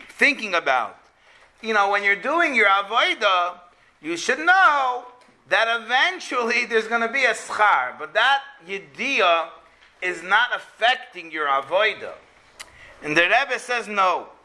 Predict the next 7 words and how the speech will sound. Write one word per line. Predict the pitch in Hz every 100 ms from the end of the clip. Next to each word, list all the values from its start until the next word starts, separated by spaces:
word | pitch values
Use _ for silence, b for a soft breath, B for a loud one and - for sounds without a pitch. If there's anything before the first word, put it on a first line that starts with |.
| _ _
Listen | 151 226 233 220
to | 208
this. | 160 113
The | - 208 220
Yeshloimar | 202 - 202 226 269 320 294
HaPirush | 277 269 262 - 302 302 254 -
Bazeh. | 156 135 127